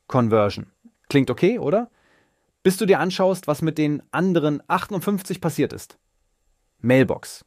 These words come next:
Verpasst. Zu spät zurückgerufen. Weg. Die haben nicht aufgehört zu suchen. Die haben nur woanders gekauft. Was ist das Problem?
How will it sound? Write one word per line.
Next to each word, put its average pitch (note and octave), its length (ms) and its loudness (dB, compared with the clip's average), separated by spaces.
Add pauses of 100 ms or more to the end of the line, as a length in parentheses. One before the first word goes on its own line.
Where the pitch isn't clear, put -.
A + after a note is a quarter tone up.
(140)
Verpasst. - 600 -6 (180)
Zu - 160 -8
spät D3+ 400 2
zurückgerufen. A#2 920 -4 (200)
Weg. - 360 -2 (640)
Die A2+ 100 0
haben A#2 160 4
nicht C3 220 0
aufgehört C3 420 0
zu - 120 -10
suchen. G#2 280 -12 (340)
Die C3 120 2
haben D3+ 120 4
nur D#3 200 4
woanders D3+ 360 0
gekauft. - 540 -8 (360)
Was D#3 140 4
ist G#3+ 160 -4
das G3 140 0
Problem? F#3 560 2